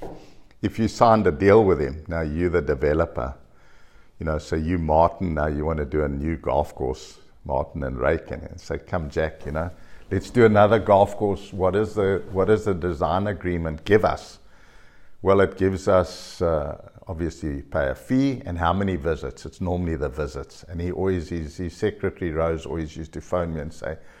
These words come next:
"Robbie, how many visits does Jack have to do? Because I've gotta check his diary, you know." "Okay, the client wants two visits or the client wants five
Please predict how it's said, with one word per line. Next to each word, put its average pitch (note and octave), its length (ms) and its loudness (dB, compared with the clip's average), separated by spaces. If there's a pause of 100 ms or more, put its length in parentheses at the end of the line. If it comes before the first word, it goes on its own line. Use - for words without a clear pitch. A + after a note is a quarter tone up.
(340)
"Robbie, G#2+ 280 2
how G#2 200 2
many C#3+ 260 -2
visits F2 560 -4
does D#2+ 240 -4
Jack D2+ 320 -6
have - 240 -10
to - 80 -10
do? C2 160 -8
Because D2 380 -8
I've D2+ 160 -4
gotta E2 220 -2
check - 320 -8
his D2+ 180 -10
diary, C#2+ 460 -4 (160)
you - 60 -12
know." C#2 200 -8 (840)
"Okay, G#2 280 2
the F#2+ 140 2
client G2+ 400 -4
wants F2 260 -6
two A2 220 -4
visits D#2 440 -8
or F2+ 80 -10
the D#2+ 120 -8
client F#2+ 420 -4
wants D#2+ 200 -6
five C3+ 400 -4